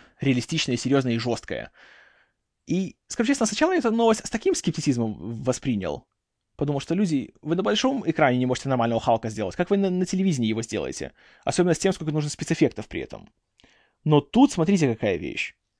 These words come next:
Кто будет заниматься этим проектом? Во-первых, основным творческим умом будет Дэвид Айк,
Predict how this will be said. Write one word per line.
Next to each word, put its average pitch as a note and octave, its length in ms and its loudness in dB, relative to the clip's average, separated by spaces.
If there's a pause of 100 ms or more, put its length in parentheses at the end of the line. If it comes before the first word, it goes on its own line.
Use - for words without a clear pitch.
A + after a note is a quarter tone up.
(320)
Кто F#3+ 300 4
будет D#3 240 2
заниматься C#3 420 0
этим G#2 160 -6
проектом? - 500 -12 (760)
Во-первых, A3 580 4 (480)
основным E3+ 520 4
творческим E3+ 500 0
умом F3+ 320 2
будет D3+ 500 2
Дэвид C#3+ 460 6
Айк, E2+ 440 -4